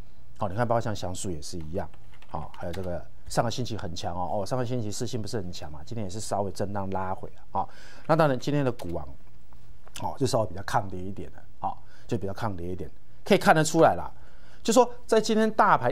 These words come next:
一开盘重挫将近三百多点的当下，哦，期货更惨，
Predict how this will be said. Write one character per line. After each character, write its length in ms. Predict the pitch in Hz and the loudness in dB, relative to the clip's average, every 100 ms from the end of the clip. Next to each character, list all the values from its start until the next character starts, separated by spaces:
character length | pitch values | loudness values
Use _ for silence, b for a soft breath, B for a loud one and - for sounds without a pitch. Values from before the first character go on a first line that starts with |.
| - | 0
一 40 | |
开 340 | 120 - 160 165 | -2 4 4 4
盘 240 | 117 107 - | 2 -2 0
重 240 | 147 143 | 2 2
挫 240 | - 139 | 2 2
将 220 | 120 139 135 | 2 0 2
近 260 | 127 110 - | 0 -2 -4
三 260 | - - 131 | 0 2 2
百 160 | 110 87 | 0 0
多 160 | 107 | -2
点 100 | 107 | -2
的 120 | 82 90 | -2 -4
当 180 | 98 | -4
下， 240 | 98 78 - - - - - - - - | -2 -2 -2 -4 -4 -4 -4 -4 -4 -2
哦， 120 | 104 | 0
期 220 | - 123 | 2 4
货 100 | 143 | 4
更 140 | 147 | 4
惨， 200 | 123 87 | 2 -2